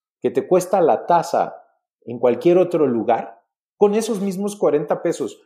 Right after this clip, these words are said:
pero organizados, ordenados, con sentido, con una distribución diferente de la riqueza y de las cosas,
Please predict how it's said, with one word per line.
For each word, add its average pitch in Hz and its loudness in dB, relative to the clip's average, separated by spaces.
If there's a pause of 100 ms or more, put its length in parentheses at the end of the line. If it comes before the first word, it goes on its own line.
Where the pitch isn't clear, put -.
(320)
pero 151 2 (560)
organizados, 147 2
ordenados, 139 0
con 147 2
sentido, 131 -2 (880)
con 151 0
una 190 2
distribución 170 0
diferente 165 -2 (200)
de 131 0
la 123 4
riqueza 131 0
y 123 0
de 113 0
las 104 -2
cosas, - -2